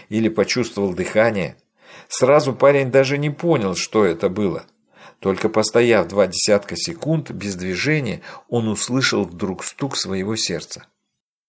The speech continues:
Оно колотилось ровно, но часто, показывало, что Анастас волнуется. А ведь он всегда считал себя хладнокровным и бесстрашным человеком, который выходил на ринг совершенно спокойно,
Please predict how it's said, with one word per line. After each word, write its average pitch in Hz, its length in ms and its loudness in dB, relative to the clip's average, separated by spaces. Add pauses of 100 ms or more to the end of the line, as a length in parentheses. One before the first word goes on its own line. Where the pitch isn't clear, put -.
(140)
Оно 95 260 -4
колотилось 92 640 -2
ровно, 113 420 0 (180)
но 110 160 -4
часто, 82 560 -6 (380)
показывало, 98 640 0
что - 260 -8
Анастас 90 540 -4
волнуется. 90 720 -6 (920)
А 104 100 0
ведь 135 220 0
он 135 140 -4
всегда 139 340 0
считал 131 400 0
себя 104 300 -2
хладнокровным 117 920 -2 (180)
и 113 100 -2
бесстрашным 107 720 0
человеком, 117 640 -2 (640)
который 117 400 2
выходил 113 440 0
на 107 160 2
ринг 135 280 -2
совершенно 127 580 -2
спокойно, 95 640 -4